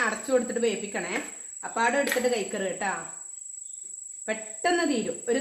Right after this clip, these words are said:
നാല് മണി പലഹാരം, കക്രോട്ടിക്ക് കക്രോട്ടിയും ആയി. സെയിം,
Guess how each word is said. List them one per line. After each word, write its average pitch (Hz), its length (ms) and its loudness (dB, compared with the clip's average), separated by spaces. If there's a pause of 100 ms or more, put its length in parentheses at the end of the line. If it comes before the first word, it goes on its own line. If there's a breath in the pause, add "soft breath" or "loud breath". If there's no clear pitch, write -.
നാല് 233 260 4
മണി 226 120 4 (100)
പലഹാരം, 202 520 -2 (760)
കക്രോട്ടിക്ക് 247 680 2
കക്രോട്ടിയും 247 680 2
ആയി. 214 180 -2 (1500)
സെയിം, 277 300 6